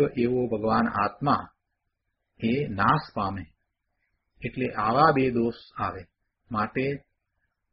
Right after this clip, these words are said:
ચેતના નિયમથી દર્શન જ્ઞાન રૂપ જ હો. ભાવાર્થમાં પંડિતજી સમજાવે છે અહીંયા કે સમસ્ત વસ્તુઓ સામાન્ય વિશેષાત્મક છે,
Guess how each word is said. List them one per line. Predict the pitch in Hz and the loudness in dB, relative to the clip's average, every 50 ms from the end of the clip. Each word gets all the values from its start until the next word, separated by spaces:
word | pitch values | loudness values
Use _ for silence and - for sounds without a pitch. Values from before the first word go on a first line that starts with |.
| _ _ _ _ _ _ _ _ _ _ _ _ | _ _ _ _ _ _ _ _ _ _ _ _
ચેતના | - 113 104 - - 113 120 120 120 123 127 131 139 135 - _ _ _ _ _ _ _ | -4 -4 -4 -2 -2 0 2 4 4 4 2 2 -2 -4 -10 _ _ _ _ _ _ _
નિયમથી | 107 - 107 - 127 135 - - - 123 123 123 127 127 127 - _ _ _ _ _ _ _ _ _ _ _ | -4 0 2 2 2 2 -2 -6 -4 -4 -2 -2 -2 -4 -8 -12 _ _ _ _ _ _ _ _ _ _ _
દર્શન | 101 95 95 101 - - - 160 160 | -4 -2 -2 -2 -2 -4 -2 -2 -2
જ્ઞાન | 151 117 110 107 107 113 117 117 101 | -2 -2 0 2 2 2 2 0 0
રૂપ | 104 101 - - 160 | -2 -4 2 2 2
જ | 160 131 | 4 2
હો. | 98 92 95 98 98 98 92 90 90 90 _ _ _ _ _ _ _ _ _ _ _ _ _ _ _ _ _ _ _ _ _ _ _ _ - | -2 -6 -6 -6 -6 -6 -8 -10 -14 -18 _ _ _ _ _ _ _ _ _ _ _ _ _ _ _ _ _ _ _ _ _ _ _ _ -6
ભાવાર્થમાં | 104 101 110 117 117 117 - 117 98 | -2 2 4 4 2 2 -2 -6 -4
પંડિતજી | - 104 104 107 110 101 - 101 95 - | -4 -4 -4 -4 -4 -4 -6 -10 -8 -6
સમજાવે | 98 95 101 107 117 123 131 - | -6 -4 -2 -2 0 0 -2 -2
છે | - 101 | -4 -6
અહીંયા | 95 98 104 117 120 _ - _ _ _ _ _ _ _ _ | -8 -8 -10 -10 -12 _ -20 _ _ _ _ _ _ _ _
કે | 151 | -8
સમસ્ત | - - 135 127 175 214 - - - | -4 -4 0 2 2 2 2 0 0
વસ્તુઓ | 147 143 - - - - 165 165 165 170 165 | 0 0 0 -2 -4 -2 0 2 2 2 0
સામાન્ય | - - 131 120 117 127 139 143 143 143 135 | 2 4 4 4 4 4 2 2 2 2 2
વિશેષાત્મક | 117 110 - - 131 - - 113 107 - - - 110 - - | 0 0 -2 -4 -6 -2 0 -2 -2 -2 -2 -6 -6 -6 -6
છે, | - - 95 | -14 -18 -18